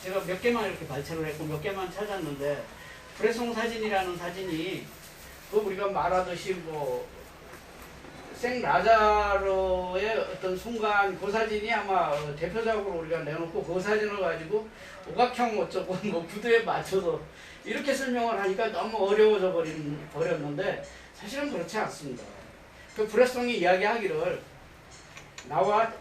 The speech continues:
대상에 대해서 최대한 존경을 기울여라." 이렇게 얘기한 것을 이제 그 대입시켜가지고 마무리를 해보자고요. 브레송은 그 대관식 장면을 촬영하는데,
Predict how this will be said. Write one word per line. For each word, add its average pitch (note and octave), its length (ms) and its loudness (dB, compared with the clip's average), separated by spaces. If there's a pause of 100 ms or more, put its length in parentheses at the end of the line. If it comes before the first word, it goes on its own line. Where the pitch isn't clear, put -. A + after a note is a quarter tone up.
(680)
대상에 G3+ 440 2
대해서 F#3 320 -2
최대한 F#3+ 420 -2
존경을 G#3 480 -2
기울여라." E3 520 0
이렇게 F3 300 -2
얘기한 F3 280 -2
것을 D#3 280 -2
이제 C#3 280 -4
그 A#2+ 340 -8 (2000)
대입시켜가지고 F3+ 920 2
마무리를 E3+ 500 -2
해보자고요. A#2+ 580 -4 (880)
브레송은 A#3 560 0
그 G3 160 -2
대관식 G3+ 1400 0
장면을 F3+ 500 -2
촬영하는데, F#3+ 1040 -4